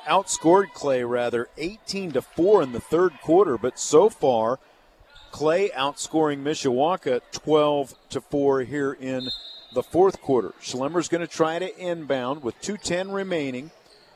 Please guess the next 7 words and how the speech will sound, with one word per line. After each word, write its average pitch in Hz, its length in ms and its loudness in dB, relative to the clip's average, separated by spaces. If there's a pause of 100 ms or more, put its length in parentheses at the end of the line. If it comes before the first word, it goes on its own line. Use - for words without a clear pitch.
(140)
Schlemmer 156 720 -4 (540)
finds 143 300 -4
Schaefer 165 500 0
in 123 180 -4
backcourt, 131 600 0
bounced 139 380 -6 (260)
right 151 200 -2